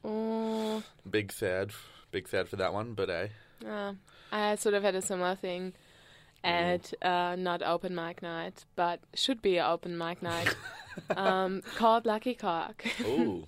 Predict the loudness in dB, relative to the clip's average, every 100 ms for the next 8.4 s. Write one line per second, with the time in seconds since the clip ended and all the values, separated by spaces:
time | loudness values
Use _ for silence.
0 | -12 -6 -4 -4 -4 0 2 2 0 -2
1 | -10 -8 -4 -2 2 4 4 2 0 -2
2 | -4 -8 -10 -4 -4 -2 -2 0 -2 -4
3 | -8 -8 -8 -8 -8 -8 -8 -10 -12 -16
4 | -18 -16 -16 -18 -6 0 2 2 4 4
5 | 4 2 -6 -10 -10 -10 -10 -10 -8 -2
6 | 0 0 -2 -8 -8 -4 -2 -2 -6 -10
7 | -10 -8 -6 -4 -4 -4 -4 -6 -8 -6
8 | -8 -10 -16